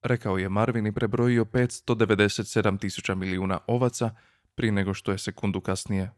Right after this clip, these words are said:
ponovno zaspao. Artur je lamatao rukama oko sebe ne bi li probudio malo više entuzijazma u svojoj cirkulaciji. Dovukao se natrag do zida kratera. Budući da je atmosfera bila tako rijetka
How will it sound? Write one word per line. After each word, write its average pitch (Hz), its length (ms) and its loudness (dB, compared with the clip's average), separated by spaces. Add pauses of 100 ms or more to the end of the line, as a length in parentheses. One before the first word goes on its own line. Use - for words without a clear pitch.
ponovno 98 340 0
zaspao. - 540 -4 (1200)
Artur 147 340 -2
je 113 80 4
lamatao 107 520 2
rukama 107 420 0
oko 98 180 -4
sebe 147 340 -2
ne 135 140 -2
bi 143 80 0
li 135 120 2
probudio 131 500 2
malo 117 300 4
više 120 300 0
entuzijazma 110 800 2
u 98 100 0
svojoj 98 320 -2
cirkulaciji. 104 840 -4 (880)
Dovukao 104 480 0
se - 140 -8
natrag 101 340 -6
do 101 120 -4
zida 95 320 -8
kratera. - 500 -12 (880)
Budući 180 380 -6
da 123 100 -2
je 113 60 2
atmosfera 110 520 0
bila 98 220 0
tako 98 280 -6
rijetka 123 440 0